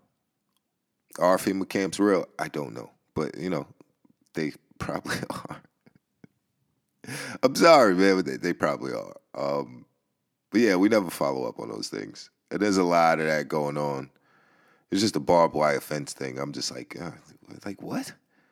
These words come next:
Like, what? What kind of place are we in as a people on a whole globally? That people are fleeing, getting shot,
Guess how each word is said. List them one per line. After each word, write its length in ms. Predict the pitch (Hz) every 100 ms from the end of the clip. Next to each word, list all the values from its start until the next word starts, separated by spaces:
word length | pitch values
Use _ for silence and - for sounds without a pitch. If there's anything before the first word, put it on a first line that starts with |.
| _ _ _ _
Like, 140 | - 87
what? 140 | - - - _ _ _ _ _ _ _ _ _ _ _ - - _ -
What 260 | - _
kind 240 | - 90 82
of 160 | 73
place 300 | - 78 78
are 160 | 67 69
we 140 | 71 -
in 400 | - 67 65 64 _ _ -
as 120 | 65
a 60 | - _ _
people 440 | - 78 64 64 65
on 80 |
a 80 | 60
whole 540 | - 69 65 60 60 - _ -
globally? 580 | 65 58 55 57 58 - _ _ _ _ _ _ _ _ _ _ _ _ _ _ _ _ _
That 120 | 60 -
people 300 | 87 78 73
are 80 |
fleeing, 640 | 67 - 80 78 71 67 67
getting 280 | 78 65 60
shot, 380 | - 80 73